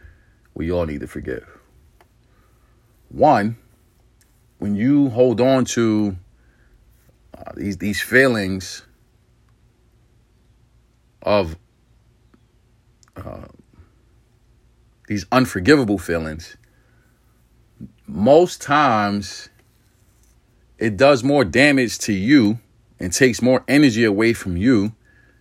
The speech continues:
and your psyche than it does the person that you, you, you have these feelings towards. Most times, the people that you feel like this about, they're going on and they're living their lives.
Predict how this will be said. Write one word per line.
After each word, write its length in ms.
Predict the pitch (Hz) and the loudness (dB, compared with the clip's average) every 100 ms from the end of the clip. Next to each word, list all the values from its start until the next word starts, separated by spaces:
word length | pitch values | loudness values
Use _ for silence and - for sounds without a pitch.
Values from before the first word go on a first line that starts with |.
| _ _ _ _ _ _ _ _ _ _ _ _ - | _ _ _ _ _ _ _ _ _ _ _ _ -8
and 160 | 101 | -2
your 160 | 98 117 | 2 2
psyche 640 | - 131 143 - 90 104 - _ _ _ _ _ _ _ _ _ _ _ _ _ | 2 2 2 -2 -6 -6 -12 _ _ _ _ _ _ _ _ _ _ _ _ _
than 240 | 82 113 | -4 0
it 160 | 117 73 | 0 0
does 520 | 113 117 117 110 98 | 2 4 4 2 -2
the 100 | 101 | -10
person 340 | - 127 - 110 | -2 0 0 -2
that 120 | 101 | -2
you, 240 | 113 104 - | -4 -6 -10
you, 220 | 101 104 107 | -8 -8 -6
you 120 | 107 | 0
have 200 | 117 107 | 2 0
these 140 | 107 | -4
feelings 300 | - 151 107 | -2 -2 -2
towards. 420 | - 90 80 - - _ _ _ _ _ | -6 -6 -8 -10 -16 _ _ _ _ _
Most 300 | - 147 - | 2 2 2
times, 380 | 139 131 131 104 | 2 4 2 0
the 80 | - | -2
people 240 | 143 123 | -2 2
that 160 | 120 117 | 2 0
you 100 | 113 | -4
feel 240 | 135 151 | 0 2
like 160 | 117 101 | 2 0
this 160 | 104 | -6
about, 320 | 92 101 104 | 0 2 4
they're 140 | 101 131 | 2 0
going 280 | 127 117 117 | 2 2 2
on 200 | 117 107 | 0 0
and 120 | 110 | 0
they're 100 | 127 | 2
living 200 | 110 113 | 0 0
their 100 | 113 | 2
lives. 520 | 123 113 71 - - | 2 2 0 -6 -18